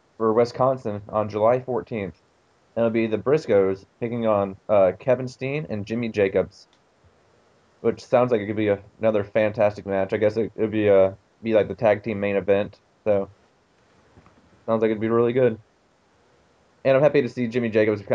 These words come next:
be put in, like, more prominent roles and more prominent matches like this. Um, continue on. Uh, Ring of Honor has finally re-, released the, uh, shows from late April.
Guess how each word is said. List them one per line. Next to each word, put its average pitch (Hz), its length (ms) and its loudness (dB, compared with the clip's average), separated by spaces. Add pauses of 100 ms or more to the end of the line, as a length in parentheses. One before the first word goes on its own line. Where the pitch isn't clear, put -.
be 107 140 -4
put 107 260 -2
in, 98 40 0
like, 101 260 -2
more 117 200 2
prominent 110 400 -2
roles 107 240 2
and 101 80 -10
more 101 180 -2
prominent 101 320 -4
matches 95 460 -6 (440)
like 98 260 -2
this. 87 340 -6 (3000)
Um, 120 380 2 (280)
continue 143 360 -2
on. 113 300 2 (180)
Uh, 110 300 0 (320)
Ring 135 200 -6
of 127 80 -2
Honor 127 180 2
has 123 140 -8
finally 143 340 -2
re-, 110 340 -4
released 110 540 -6 (220)
the, 107 200 0
uh, 98 220 4 (640)
shows 123 360 2
from 107 180 -10
late 113 200 0
April. 110 460 -2